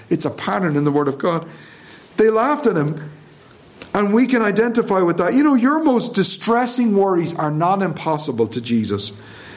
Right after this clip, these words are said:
The things that keep you up at night are not beyond Jesus' power. I mean, do you believe that tonight? You believe, if you believe that,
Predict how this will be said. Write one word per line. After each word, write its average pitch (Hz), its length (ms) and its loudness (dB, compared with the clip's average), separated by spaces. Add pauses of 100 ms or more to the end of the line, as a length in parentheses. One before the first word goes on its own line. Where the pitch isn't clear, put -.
(340)
The 185 100 4
things 269 520 2
that 220 260 -2
keep 277 440 2
you 233 360 4
up 214 260 -2
at 180 160 -2
night 175 480 -2 (480)
are 165 160 2
not 190 360 0
beyond 196 800 0 (560)
Jesus' 160 680 0
power. 151 440 -2
I 185 40 0
mean, 220 180 4
do 220 80 4
you 247 100 4
believe 240 360 0
that 147 200 -2
tonight? 101 380 -8 (520)
You 233 100 2
believe, 240 260 0
if 202 120 0
you 311 140 4
believe 247 320 4
that, 139 320 -2